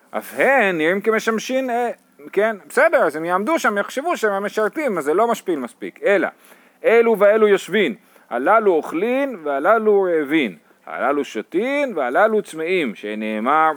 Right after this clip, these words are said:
"כה אמר השם, הנה עבדי יאכלו ואתם תרעבו, הנה עבדי ישתו ואתם תצמאו, הנה עבדי ירעונו מטוב לב ואתם תצעקו מכאב לב". בסדר, כל זה דרשה על הפסוק, "בכל עת יהיו בגדיך לבנים".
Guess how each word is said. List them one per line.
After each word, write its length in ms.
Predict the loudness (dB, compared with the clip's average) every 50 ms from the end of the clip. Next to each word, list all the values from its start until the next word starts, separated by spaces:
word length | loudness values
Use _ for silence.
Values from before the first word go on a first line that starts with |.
| -6 _ _ _ _ _
"כה 160 | -14 -6 -2 2 4 4 4 4 2
אמר 280 | 0 -2 -2 0 0 0
השם, 400 | -2 -2 -2 0 0 0 0 -2 -6 _ _ _ _ -12
הנה 300 | -10 -6 -4 -2 -2 -2
עבדי 320 | 0 0 -2 0 2 2 2
יאכלו 720 | 2 2 0 -4 -8 -8 -2 2 4 6 6 6 6 4 0 _ _ _ -6
ואתם 300 | -6 -4 -4 -4 -4 -2
תרעבו, 640 | -2 0 2 4 4 4 2 2 0 -4 -4 -6 -8 _ _ _ -12
הנה 220 | -10 -8 -6 -4 -4
עבדי 360 | -2 -2 0 0 2 2 2
ישתו 480 | 2 0 -4 -6 0 4 6 6 6 6 4
ואתם 240 | 2 0 -2 -4
תצמאו, 600 | -6 -8 -12 -12 -8 -4 -2 0 0 0 0 -2 -4 _ _ _ _ _
הנה 180 | -8 -4 -4 -2
עבדי 260 | -2 -2 0 0 2 2
ירעונו 460 | 2 2 2 2 2 2 2 0 -2
מטוב 340 | -4 -4 -4 -4 -4 -2 -2
לב 300 | 0 2 2 2 0 -2 -6 -20 -16 -12 -10
ואתם 200 | -8 -6 -6 -8
תצעקו 840 | -8 -10 -14 -16 -14 -14 -14 -14 -14 -8 -2 2 4 4 4 4 4
מכאב 460 | 2 -2 -2 -2 0 2 2 2 2 0 0
לב". 640 | 0 0 2 2 2 2 0 -2 -4 -6 -8 -10 -12 _ -20 -20 _ _ _ _ _ _ _ _ _ _ _ _ _ _ -20 -20 -20 _ _ _ _ _ _ _ _ _ _ _ _ _ _ _ _ _ _ _ _ _ _ _ _
בסדר, 380 | -10 -2 0 2 2 4 4 2
כל 200 | 2 4 2 4
זה 140 | 4 4 4
דרשה 420 | 4 4 2 2 2 2 4 4 6
על 60 | 4
הפסוק, 360 | 2 2 -2 -2 -2 -2 0
"בכל 260 | 0 0 0 2 2 2
עת 140 | 2 2
יהיו 100 | 0 -2
בגדיך 380 | 0 2 2 2 2 2 0 2
לבנים". 500 | 2 2 2 0 0 0 0 -2 -2 -4